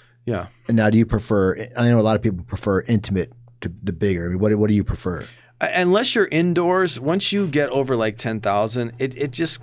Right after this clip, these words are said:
Speaker 1: they just kinda, it just goes on. You know what I mean? You just see a bunch of heads, but it's not. So,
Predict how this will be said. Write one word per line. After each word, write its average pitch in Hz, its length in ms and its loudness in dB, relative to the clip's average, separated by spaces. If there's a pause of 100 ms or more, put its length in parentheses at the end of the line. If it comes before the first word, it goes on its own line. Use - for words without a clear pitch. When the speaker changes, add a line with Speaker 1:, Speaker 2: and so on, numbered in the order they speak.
Speaker 1:
they 139 140 0
just 160 260 -2
kinda, 139 360 0 (240)
it 110 140 -6
just 147 200 -6
goes 104 220 -4
on. 98 400 -10
You 131 120 0
know 147 60 2
what 135 60 2
I 131 40 0
mean? 131 200 0
You 123 100 0
just 117 180 -4
see 127 120 -2
a 107 40 -2
bunch 107 220 -4
of 98 80 -8
heads, 113 300 -4
but 101 180 -6
it's - 220 -8
not. 127 340 -2 (380)
So, - 340 0